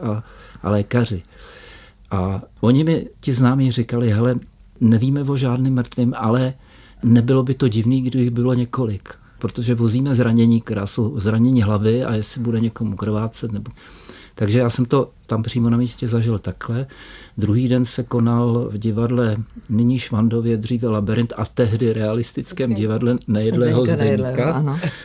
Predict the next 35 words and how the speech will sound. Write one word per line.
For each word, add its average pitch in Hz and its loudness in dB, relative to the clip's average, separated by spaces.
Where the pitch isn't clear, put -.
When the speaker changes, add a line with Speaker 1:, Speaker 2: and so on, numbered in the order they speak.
Speaker 1:
se 120 0
organizoval 123 0
takový 123 -2
sraz, - -2
kde 120 2
vystoupil 120 -2
Václav 113 -2
Havel, 135 0
kde 113 0
se 113 -6
sešli 120 -2
vlastně 110 -2
lidi 110 0
z - -10
mnoha 110 2
divadel, 113 2
nejen 107 0
pražských, 98 -6
ale 113 -2
ti, 110 -6
kteří 117 -4
to 113 -2
stihli 110 -4
i 101 -4
mimo 110 2
pražských. 135 -4
A 104 -4
tam 113 0
bylo 127 2
rozhodnuto, 117 0
že 117 -2
divadla 110 0
vstoupí 107 -6
do 98 -4
stávky. - -6